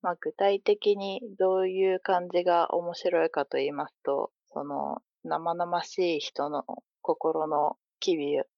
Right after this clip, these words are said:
機微だったり、そういう部分を表現していて、登場人物の人間らしい部分がどんどん浮き彫りになっていく展開が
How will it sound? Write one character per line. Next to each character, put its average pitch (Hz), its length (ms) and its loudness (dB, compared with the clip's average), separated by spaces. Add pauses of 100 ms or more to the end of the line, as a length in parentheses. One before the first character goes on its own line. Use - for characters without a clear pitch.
(120)
機 170 160 -2
微 151 140 -4
だ 139 100 2
っ 139 60 -6 (100)
た 139 100 0
り、 - 240 -4 (680)
そ 165 180 -2
う 160 40 2
い 165 140 6
う 156 80 4
部 156 140 4
分 143 220 0
を 139 80 -4 (100)
表 147 320 -2
現 135 80 -8
し - 60 -14
て 147 160 4
い 139 80 0
て、 - 360 2 (680)
登 175 200 4
場 165 200 6
人 170 220 0
物 - 200 -6
の 139 220 -2 (120)
人 165 260 -6
間 165 220 0
ら 156 100 0
し - 200 -4
い 156 40 4
部 151 200 4
分 139 220 -6
が - 260 -2 (680)
ど 170 160 4
ん 156 40 -6
ど 139 200 0
ん 147 40 -6
浮 147 40 -8
き 170 140 -6
彫 160 140 4
り 156 140 -2
に 151 140 -8
な 160 100 -2
っ 160 60 -4 (120)
て 135 80 0
い 139 100 -4
く 139 280 -2 (100)
展 139 180 -4
開 139 240 -2
が - 280 0